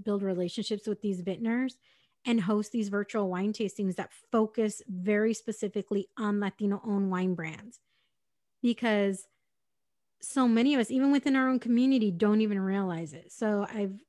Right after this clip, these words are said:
it's been really, truly an amazing journey. It will continue to be an amazing journey in regards to all of those things. I'm really excited for what's to come.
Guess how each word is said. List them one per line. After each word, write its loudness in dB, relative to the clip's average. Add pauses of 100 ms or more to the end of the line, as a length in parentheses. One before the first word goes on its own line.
(220)
it's -10
been 2
really, 4 (420)
truly 2
an 2
amazing 2
journey. 2 (460)
It -4
will -2
continue -2
to -8
be 2
an 2
amazing 0
journey 0 (300)
in 0
regards -2
to -2
all 0
of -2
those -2
things. 0 (380)
I'm 4
really 4
excited -6
for -4
what's -4
to -8
come. -2